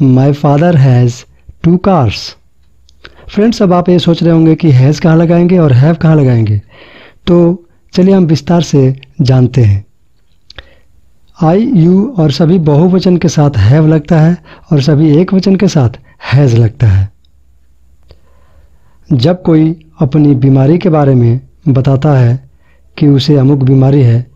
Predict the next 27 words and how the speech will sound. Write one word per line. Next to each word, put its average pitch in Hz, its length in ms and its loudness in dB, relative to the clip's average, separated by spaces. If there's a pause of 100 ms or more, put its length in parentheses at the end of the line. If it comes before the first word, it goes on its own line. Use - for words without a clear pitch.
(140)
तो 143 140 0
ऐसे 143 200 -2
sentences 175 520 0
के 175 120 -4
लिए 165 120 2
भी 160 120 2
हम 147 300 0 (420)
has 139 520 -2
या 135 240 2
have 131 180 0
का 143 60 0
इस्तेमाल 120 380 0
करते 117 300 -2
हैं। 107 300 -2
जैसे, 123 380 -2 (500)
"मुझे 151 200 0
बुखार 175 420 -2
है", 101 280 0 (720)
"I 156 120 0
have 135 280 0 (440)
fever।" 156 540 0 (1400)
"उसे 151 560 0
सर्दी 156 520 0
है", 104 300 -2 (960)
"He 190 100 2
has 131 380 0 (1040)
cold।" 170 380 -2